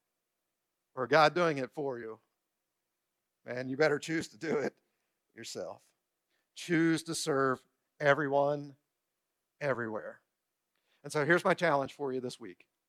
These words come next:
Every single day, just for this week, find one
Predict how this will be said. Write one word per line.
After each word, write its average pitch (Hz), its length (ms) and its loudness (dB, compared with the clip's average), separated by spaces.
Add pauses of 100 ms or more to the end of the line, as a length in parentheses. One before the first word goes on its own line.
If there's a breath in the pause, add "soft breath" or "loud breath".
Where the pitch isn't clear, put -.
(440)
Every 170 220 4
single 240 260 -2
day, 139 320 2
just 208 240 4
for 269 100 -6
this 233 160 0
week, 147 260 -6 (1160)
find 196 460 4
one 185 680 0